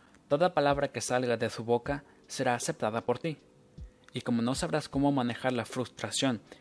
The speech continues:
y la desvalorización continúas que recibes,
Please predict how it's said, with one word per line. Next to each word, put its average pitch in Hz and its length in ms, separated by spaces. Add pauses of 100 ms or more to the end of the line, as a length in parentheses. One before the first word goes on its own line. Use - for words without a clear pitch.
(160)
y 135 100
la 117 340
desvalorización 117 960 (380)
continúas 123 720 (260)
que 120 100
recibes, 113 600